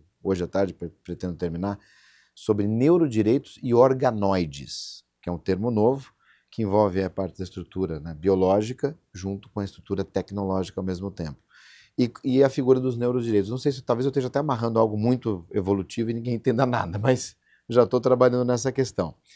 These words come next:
junto com sensores que captam nossas percepções, e agora vem pela íris, né? Eu até vi um artigo na semana retrasada,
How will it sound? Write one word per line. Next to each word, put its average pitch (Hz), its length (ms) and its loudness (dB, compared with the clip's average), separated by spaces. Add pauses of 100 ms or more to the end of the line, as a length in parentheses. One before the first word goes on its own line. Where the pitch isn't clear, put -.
(420)
junto 113 280 0
com 131 120 0
sensores 110 460 2
que 110 100 -12
captam 110 440 0
nossas 95 440 -6
percepções, 107 680 -4
e 104 40 4
agora 98 220 6
vem 98 160 2
pela 95 220 0
íris, 110 340 -4
né? 92 240 -10
Eu 92 80 -8
até 101 240 -4
vi 92 100 -8
um 92 100 -6
artigo 90 520 -8
na 85 180 -8
semana 87 360 -8
retrasada, 92 760 -4